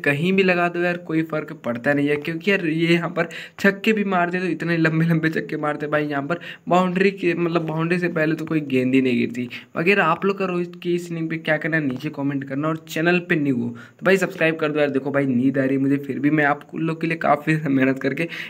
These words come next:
वीडियो बना रहा हूँ। अभी तुम लोग बोलोगे काफ़ी लोग यार मक्खन लगा रहा है भाई, लेकिन ऐसा नहीं है, प्लीज़ यार सब्सक्राइब कर देना भाई, बहुत ज़्यादा मेहनत लग रहा है भाई वीडियो बनाने में, आप लोग सपोर्ट करोगे तो काफ़ी ज़्यादा अच्छा लगेगा।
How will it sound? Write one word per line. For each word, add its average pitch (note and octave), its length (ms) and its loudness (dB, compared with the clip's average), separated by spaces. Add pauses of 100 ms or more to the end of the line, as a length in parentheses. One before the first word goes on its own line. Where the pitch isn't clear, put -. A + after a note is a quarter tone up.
(120)
वीडियो F3 200 8
बना D3+ 220 6
रहा A#2+ 100 2
हूँ। A#2+ 120 -2
अभी D#3 180 6
तुम E3+ 160 2
लोग D#3 140 0
बोलोगे D#3 320 2
काफ़ी C#3+ 240 0
लोग D3 100 2
यार D3 140 -2
मक्खन C3+ 300 -4
लगा C3 200 0
रहा C3+ 60 0
है C3+ 60 0
भाई, C#3+ 180 -2
लेकिन D3 300 0
ऐसा D3 220 2
नहीं C#3+ 180 -2
है, C#3+ 120 -4
प्लीज़ D#3 300 0
यार C#3 80 -2
सब्सक्राइब B2+ 340 -10
कर C3 120 -14
देना C3 180 -8
भाई, D3+ 180 -4 (360)
बहुत E3 180 0
ज़्यादा D#3 240 2
मेहनत D3 220 4
लग D3 140 2
रहा D3 80 6
है D3 80 6
भाई D3 120 4
वीडियो C3+ 280 2
बनाने C#3 280 2
में, - 100 -2
आप - 260 -4
लोग D3 120 0
सपोर्ट C#3+ 460 -4 (100)
करोगे C3 300 0
तो C#3+ 120 -2 (180)
काफ़ी C3 240 0
ज़्यादा C3+ 220 0
अच्छा B2+ 220 -6
लगेगा। A#2 300 -4